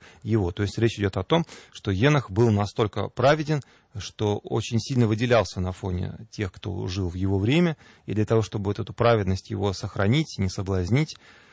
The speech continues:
каким-то образом не очернить, он был взят на небо, как свидетель. Э, далее уже в новозаветной,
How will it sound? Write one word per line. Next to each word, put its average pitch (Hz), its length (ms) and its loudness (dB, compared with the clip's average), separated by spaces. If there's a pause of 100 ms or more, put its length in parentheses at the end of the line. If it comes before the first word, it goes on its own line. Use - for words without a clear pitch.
(200)
каким-то 117 380 2
образом 104 340 4
не 110 80 4
очернить, 110 520 -2
он 110 200 -2
был 110 160 -2
взят 98 260 -4
на 113 140 2
небо, 95 340 0
как - 160 -14
свидетель. 90 500 -10 (1080)
Э, 101 320 2
далее 139 380 4
уже 120 180 0
в 110 80 -2
новозаветной, 123 640 2